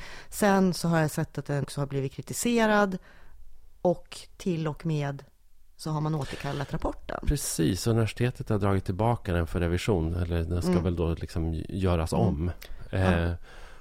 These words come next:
Speaker 2: och den här, den här att två tredjedelar har utsatts för rasism, det, det tror jag, och, och det, det ligger till grund också för den här rapporten på något sätt. Och det var en webbenkät, och det är väl också en av de saker som har kritiserats, att man kan inte riktigt utgå ifrån en webbenkät.
Speaker 1: Kanske inte så vetenskapligt.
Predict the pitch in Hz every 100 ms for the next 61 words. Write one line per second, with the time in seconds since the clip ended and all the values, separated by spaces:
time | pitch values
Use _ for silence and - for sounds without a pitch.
0 | - - - 120 117 110 120 110 104 -
1 | - - 110 107 104 95 104 - 110 101
2 | - 107 92 95 110 101 101 90 - -
3 | 98 90 82 - - - - 110 95 95
4 | - - 90 92 123 110 - 101 113 -
5 | 123 120 - 127 107 - 110 - 113 135
6 | 127 - - 117 123 139 135 123 127 170
7 | 117 87 - - 92 90 98 - 127 -
8 | 92 90 90 - 101 117 123 113 123 120
9 | 92 90 95 - 101 90 95 98 107 107
10 | - 101 101 90 82 80 76 82 - -
11 | 82 - 87 90 - 85 78 - - 85
12 | - 90 82 78 82 - 78 - 87 -
13 | 92 87 - 78 80 80 80 80 78 -
14 | - - 175 180 151 147 156 156 - 143
15 | - 147 - 127 - -